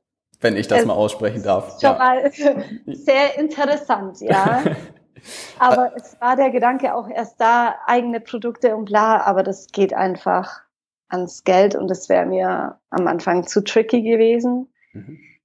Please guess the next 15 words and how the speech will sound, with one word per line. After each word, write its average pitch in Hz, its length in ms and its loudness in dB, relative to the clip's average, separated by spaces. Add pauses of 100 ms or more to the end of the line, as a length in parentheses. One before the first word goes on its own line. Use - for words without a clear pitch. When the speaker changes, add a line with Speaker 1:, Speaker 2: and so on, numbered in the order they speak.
(420)
Speaker 2:
Aber 196 300 2
da 190 100 2
gibt's 202 260 -6
viele 220 200 0
Produkte, 226 480 -2
die 214 140 0
einfach 240 220 0
noch 262 160 -2
fehlen, 302 560 4
wo 226 100 2
ich 233 180 -4
sag, - 300 -8 (100)
Leute, 262 720 -4 (800)
da 202 100 0
muss 233 400 -6